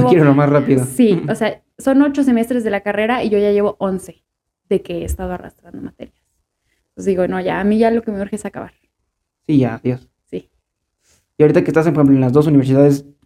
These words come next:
Speaker 2: por decirlo así, dentro de las que caben más importantes de México,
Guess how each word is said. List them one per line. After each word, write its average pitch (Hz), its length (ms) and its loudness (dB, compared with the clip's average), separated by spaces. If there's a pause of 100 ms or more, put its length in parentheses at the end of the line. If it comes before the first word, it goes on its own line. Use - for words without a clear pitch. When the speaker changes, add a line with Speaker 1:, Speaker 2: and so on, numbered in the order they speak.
(100)
Speaker 2:
por 139 100 -6
decirlo 139 180 6
así, 139 140 4
dentro 123 300 0
de 123 40 -4
las 120 120 -6
que - 60 -20
caben 131 180 -4
más 127 180 -2
importantes 131 460 -2
de 127 60 0
México, 120 420 -4